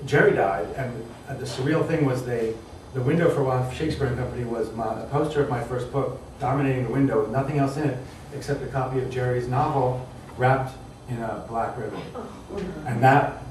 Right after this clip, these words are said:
juxtaposition was ridiculous. But then here's the thing I never talked about, because it's so crazy, which is, 'cause what do you, what do you make of this? But I'm just gonna throw it out there and then we'll move on. He died on May eighteenth.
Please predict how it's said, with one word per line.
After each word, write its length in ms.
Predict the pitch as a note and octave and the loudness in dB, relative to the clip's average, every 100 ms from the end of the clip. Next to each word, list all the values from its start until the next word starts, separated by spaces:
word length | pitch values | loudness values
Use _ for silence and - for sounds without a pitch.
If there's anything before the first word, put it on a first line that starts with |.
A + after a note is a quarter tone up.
| C#3 - | -8 -4
juxtaposition 680 | C#3+ A#2+ - A#2+ B2 B2 B2 | -2 -2 -2 -2 -2 0 -2
was 120 | A#2 | -2
ridiculous. 560 | G#2+ G2+ A2+ A2+ - - | -6 -6 -6 -8 -10 -10
But 180 | B2 C#3 | -6 2
then 180 | C#3 | 4
here's 200 | C#3+ E3 | 4 2
the 80 | D#3 | 2
thing 120 | C3 | 0
I 40 | B2 | 0
never 240 | A#2 A2 | -2 -6
talked 260 | - A#2+ - | -6 -6 -6
about, 300 | - - - - - - - - - - - - - | -6 -8 -10 -16 -16 -16 -16 -16 -14 -12 -12 -12 -6
because 260 | C3+ B2+ - | -2 -2 -2
it's 120 | - | -4
so 100 | C3+ | -6
crazy, 400 | E3 - - - - - - - | -8 -10 -10 -10 -12 -14 -16 -12
which 220 | - A2+ C3+ | -6 -2 0
is, 300 | A#2+ - - - - - - - - - - - | -2 -4 -8 -16 -18 -18 -18 -18 -18 -18 -18 -6
'cause 100 | C#3+ | -2
what 160 | A#2+ B2+ | 2 2
do 60 | |
you, 100 | A2 | 0
what 160 | - C#3 | 0 0
do 60 | A#2+ | 0
you 60 | |
make 160 | G#2 G#2 | -2 -4
of 120 | - | -6
this? 200 | - - | -8 -8
But 140 | - A2+ | -6 -4
I'm 40 | |
just 160 | A2+ A#2+ | -4 -6
gonna 140 | G2 | -10
throw 180 | - F#2+ | -8 -6
it 60 | F#2 | -6
out 160 | - | -8
there 220 | G2+ G2 - G#2+ | -10 -10 -12 -12
and 100 | G2+ | -10
then 100 | F#2+ | -10
we'll 100 | F#2+ | -10
move 80 | F2+ | -12
on. 160 | F2+ - - - - - - - - - - - - - - - - - - - - - | -12 -12 -16 -18 -18 -18 -18 -18 -18 -18 -18 -18 -18 -18 -18 -18 -18 -18 -18 -18 -16 -4
He 120 | E3 | 0
died 220 | C#3 C3+ | 2 2
on 140 | A#2+ | 0
May 160 | A#2 G#2+ | -2 -4
eighteenth. 260 | G2+ A#2 | -8 -10